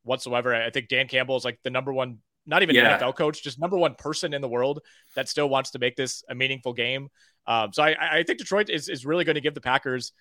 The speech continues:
Speaker 1: uh, a run for their money. I really do. I, I'm not quite ready to buy back in on this Packers defense. It's been fantastic the last two weeks, creating a ton of turnovers, but you can't necessarily bank on that every week. Uh, we, we know the, the Jared Goff outdoor numbers. We know the Jared Goff home versus road.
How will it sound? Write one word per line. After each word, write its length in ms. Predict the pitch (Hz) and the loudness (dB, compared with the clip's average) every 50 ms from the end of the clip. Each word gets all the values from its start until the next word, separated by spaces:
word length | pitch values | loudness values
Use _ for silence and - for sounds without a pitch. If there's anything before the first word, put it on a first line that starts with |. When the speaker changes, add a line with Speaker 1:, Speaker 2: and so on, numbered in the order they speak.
| _ _ _ _ _ | _ _ _ _ _
Speaker 1:
uh, 140 | - 120 120 | -2 -2 0
a 80 | 123 123 | 0 0
run 160 | 127 135 147 | 0 -2 0
for 100 | 143 160 | 0 0
their 100 | 160 151 | 0 2
money. 220 | 123 147 185 139 - | 0 0 0 0 -4
I 80 | 104 | -6
really 280 | 113 110 135 156 165 147 | -4 -2 -2 -2 -2 0
do. 180 | 127 156 156 | 0 0 0
I, 160 | 120 107 110 117 | 0 -2 -2 -4
I'm 100 | 117 120 | -4 -2
not 200 | 127 139 151 - _ _ | 0 0 0 -2 _ _
quite 240 | _ - 165 190 | _ 0 0 2
ready 160 | - 175 185 175 | 2 0 0 0
to 80 | 151 | 2
buy 200 | 123 147 143 151 | 2 4 4 4
back 260 | 143 147 143 143 - | 4 4 0 0 0
in 260 | 151 151 147 151 151 143 _ _ _ _ _ | -2 -4 -4 -6 -10 -14 _ _ _ _ _
on 120 | - 131 131 | -6 -4 -4
this 120 | 131 127 | -4 -4
Packers 340 | - 147 135 131 - 131 117 | 2 2 2 2 2 -2 -8
defense. 420 | - 135 143 - 151 135 139 135 - | -4 -6 -2 0 0 0 0 -2 -12
It's 80 | - _ | -6 _
been 240 | 135 123 120 107 _ _ | -4 -4 -4 -6 _ _
fantastic 540 | - 117 110 - 135 139 175 - - 175 - | -6 -6 -4 -2 0 0 0 0 -4 -6 -4
the 80 | - 143 | 0 4
last 240 | 143 147 147 - - | 4 4 2 2 -4
two 100 | 165 139 | -6 -4
weeks, 280 | 143 147 147 143 - | -2 -4 -4 -4 -10
creating 320 | - - 120 135 143 147 139 | -8 -2 -2 0 0 -2 -4
a 40 | |
ton 180 | 135 - 143 139 | -2 -2 -2 -2
of 60 | 135 | -2
turnovers, 500 | - - 139 139 139 135 131 135 131 127 | -2 -2 0 2 2 2 2 0 -4 -6
but 140 | - 120 113 | -6 -10 -10
you 80 | 113 110 | -10 -12
can't 260 | - 139 147 156 - - | -2 -2 -2 -2 -2 -4
necessarily 460 | 135 - - - - 143 139 135 120 | -6 -6 -6 -6 -4 -4 -2 -2 -4
bank 300 | 113 - 117 123 131 - 127 | -2 -2 -2 -2 0 0 -2
on 140 | 120 117 | -2 0
that 240 | 120 117 117 113 - - _ _ _ _ _ _ _ _ | 0 -2 -2 -2 -4 -8 _ _ _ _ _ _ _ _
every 220 | 143 143 131 120 | 0 0 0 -2
week. 340 | 110 143 165 185 - - _ _ _ _ _ _ | 2 2 2 2 2 -6 _ _ _ _ _ _
Uh, 140 | - 123 127 123 | -4 -4 -4 0
we, 140 | 135 151 | 0 -2
we 140 | 165 156 151 | 0 0 0
know 180 | 151 160 175 190 | 4 4 4 4
the, 300 | 165 170 165 160 160 156 | 4 2 0 0 0 0
the 80 | - 156 | -2 0
Jared 280 | - 151 156 165 156 | 2 2 2 2 2
Goff 240 | 147 147 151 151 147 - | 2 4 4 4 2 2
outdoor 340 | 151 156 170 - 151 156 156 | -2 -2 0 0 0 0 2
numbers. 400 | 147 147 147 151 151 151 139 123 | 2 0 0 0 -2 -2 -2 -4
We 80 | 117 | -2
know 120 | 127 143 151 | 0 0 0
the 80 | 156 | 0
Jared 280 | 147 151 147 147 147 139 | -2 -2 -2 -2 0 2
Goff 240 | 147 143 147 147 - - | 2 4 4 2 0 -2
home 280 | - 143 147 165 156 | -6 -4 -4 -4 -4
versus 300 | 147 160 156 - 139 117 120 | -4 -4 -4 -4 -8 0 2
road. 360 | 135 147 147 147 147 147 | 4 6 6 4 2 0